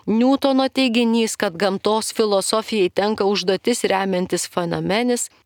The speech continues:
gamtos reiškiniais daryti ištaras apie Dievą, visiškai tebegalioja kaip anksčiau.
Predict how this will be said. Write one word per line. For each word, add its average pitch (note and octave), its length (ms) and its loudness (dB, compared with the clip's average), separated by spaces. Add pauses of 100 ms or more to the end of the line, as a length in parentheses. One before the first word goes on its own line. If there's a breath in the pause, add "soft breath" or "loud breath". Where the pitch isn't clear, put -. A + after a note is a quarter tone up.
gamtos G#3+ 640 0
reiškiniais A3+ 880 0
daryti G#3 560 -2
ištaras A3 520 -2
apie G3+ 280 -2
Dievą, A#3 560 0 (280 loud breath)
visiškai B3 680 -2
tebegalioja A3 880 0
kaip - 300 -4
anksčiau. F#3+ 640 -2